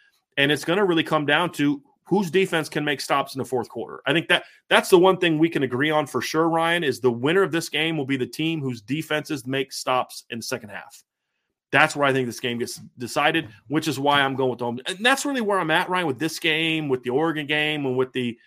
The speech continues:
the L S U Ole Miss game, is I'm just kinda leaning towards the home teams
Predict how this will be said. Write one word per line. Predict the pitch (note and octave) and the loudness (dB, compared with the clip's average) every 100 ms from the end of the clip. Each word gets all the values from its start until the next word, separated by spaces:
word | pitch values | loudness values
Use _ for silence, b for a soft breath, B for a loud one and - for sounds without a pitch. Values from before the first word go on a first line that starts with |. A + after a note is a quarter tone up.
| b b _ - | b b _ -6
the | C3+ C3+ B2+ | -2 -2 0
L | C#3+ D#3+ | 0 0
S | D3 | 0
U | D#3 | 0
Ole | C3+ | 2
Miss | D3 F#3 | 0 -2
game, | C3+ C3 B2+ | -2 -2 0
is | B2 A#2+ B2+ | 0 -2 -2
I'm | D3+ | -2
just | F3 F#3 | 0 -4
kinda | - E3+ D#3+ | 0 -2 0
leaning | D3+ E3+ D#3 | -2 -2 -4
towards | B2+ D3+ D3 B2+ | -6 -4 -4 -4
the | B2 | -6
home | D#3 E3 | -4 -6
teams | D#3 C#3+ C3+ B2+ A#2+ | -6 -6 -4 -4 -6